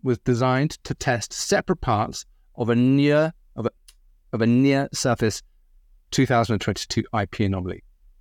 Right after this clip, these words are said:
So by including that sentence, they're saying,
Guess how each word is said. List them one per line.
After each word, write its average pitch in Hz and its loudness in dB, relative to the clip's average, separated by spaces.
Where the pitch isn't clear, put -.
So 123 0
by 139 4
including 208 2
that 156 0
sentence, 101 -4
they're 110 0
saying, 104 -2